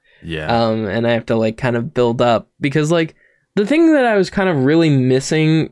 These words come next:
Speaker 2: from m-, my last, like, fucking, like, two, three years of streaming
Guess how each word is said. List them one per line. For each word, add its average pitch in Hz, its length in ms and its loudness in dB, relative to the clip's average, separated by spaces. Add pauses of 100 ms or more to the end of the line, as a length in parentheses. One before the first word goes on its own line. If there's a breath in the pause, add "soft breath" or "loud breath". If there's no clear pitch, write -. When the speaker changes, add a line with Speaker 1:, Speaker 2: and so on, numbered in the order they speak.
Speaker 2:
from 147 560 -2 (200)
m-, 104 280 -4
my 139 200 0
last, 139 400 -2
like, 131 240 -2 (840)
fucking, 131 720 -4 (380)
like, 120 260 -6 (140)
two, 135 540 2
three 131 260 0
years 131 240 0
of 135 100 -4
streaming 139 560 -2